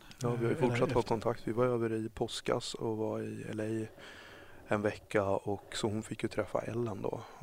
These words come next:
Speaker 1: Eh, och det var också
Speaker 2: Och vice versa.
Speaker 1: och vice versa.
Speaker 2: Mm.
Speaker 1: Och det var också lite magi att se. Eh, otroligt roligt och rörande samtidigt också.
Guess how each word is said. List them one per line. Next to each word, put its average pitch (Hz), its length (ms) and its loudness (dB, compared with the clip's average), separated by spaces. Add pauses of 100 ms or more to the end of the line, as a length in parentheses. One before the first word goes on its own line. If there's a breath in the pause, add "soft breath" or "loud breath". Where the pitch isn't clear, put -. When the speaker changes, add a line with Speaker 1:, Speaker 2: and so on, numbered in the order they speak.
(100)
Speaker 1:
Eh, 107 60 -6
och 107 240 -6
det 110 100 -2
var 107 320 -2
också 110 120 2
Speaker 2:
Och 165 40 4
vice - 160 6
versa. - 260 2 (200)
Speaker 1:
och 117 100 2
vice 101 220 -2
versa. - 360 -4 (140)
Speaker 2:
Mm. 127 140 -4 (340 loud breath)
Speaker 1:
Och - 140 -6
det 107 60 4
var 110 100 6
också 107 240 0
lite 110 200 -2
magi 110 420 -2
att - 60 -6
se. - 180 -4 (380)
Eh, 120 520 -8 (760)
otroligt 113 460 -6
roligt 113 360 -4
och - 380 -6
rörande 110 540 2
samtidigt 117 520 -6
också. - 300 -6